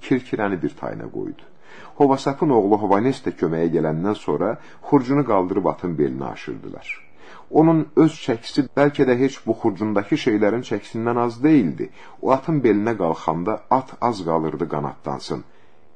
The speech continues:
İndi isə Alapaçanın beli qatlandı, gözləri böyüdü. Özü Alapaçanın cilovundan tutub çəkirdi, əmisi oğlu Yunis arxadan gəlirdi. Fikrində tutmuşdu ki, yükü stansiyada Yunisin yanında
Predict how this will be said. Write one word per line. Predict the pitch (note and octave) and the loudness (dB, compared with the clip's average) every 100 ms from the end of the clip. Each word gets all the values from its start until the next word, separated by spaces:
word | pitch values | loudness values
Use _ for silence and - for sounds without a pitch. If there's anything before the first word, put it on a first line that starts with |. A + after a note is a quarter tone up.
| - | -4
İndi | F#2 E2 A2 | -2 0 -2
isə | A2 - B1 - - - - - - - - | -4 -6 -8 -10 -20 -20 -20 -20 -20 -14 -6
Alapaçanın | D2+ - C#2 - D2 E2 D2 | -4 -4 -8 -6 -6 -6 -4
beli | C2+ C#2+ | -4 -6
qatlandı, | B1+ A#1+ - B1+ B1+ C2+ B1 - - - - - | -8 -10 -10 -10 -10 -12 -12 -14 -20 -20 -20 -10
gözləri | D#2+ C2+ C2+ B1+ B1+ | -6 -6 -6 -10 -8
böyüdü. | A#1+ A#1 A1 - - - - - - - - - - | -8 -6 -8 -12 -18 -20 -20 -20 -20 -20 -20 -8 2
Özü | C#3 D3 | 4 6
Alapaçanın | E3+ A2 G#2 G#2 - G2 G#2+ | 6 4 2 -2 -4 0 0
cilovundan | F#2 F#2+ F2+ E2+ E2+ F2+ D#2 | 0 2 2 2 0 -2 -2
tutub | - E2 | -8 -12
çəkirdi, | - D2 - D2 C2 D#2 F#2 - - - | -8 -8 -6 -8 -4 -4 -4 -8 -20 -4
əmisi | A2+ A#2+ - D#3 | -2 -2 0 0
oğlu | B2 G#2+ | 2 0
Yunis | F#2 F#2 G#2 - | 2 2 0 -4
arxadan | C#2+ - D#2 D2 B1+ | -4 -4 -4 -4 -6
gəlirdi. | A#1 A#1+ A1 - - - - - | -8 -10 -12 -16 -20 -20 -20 -20
Fikrində | - - C#3+ D3 D3 | -20 -6 -2 0 0
tutmuşdu | B2 - B2 - F#2 | -2 -4 -6 -4 -6
ki, | - C3+ - - - | -4 -6 -8 -14 -6
yükü | D3 D#3+ | -4 -2
stansiyada | D3 A#2+ G#2 - D#2+ F2 | -4 -2 -4 -4 -2 0
Yunisin | E2 D#2 C#2+ - F2+ | 0 -2 -4 -6 -4
yanında | D2+ C#2+ C#2+ | -2 -4 -4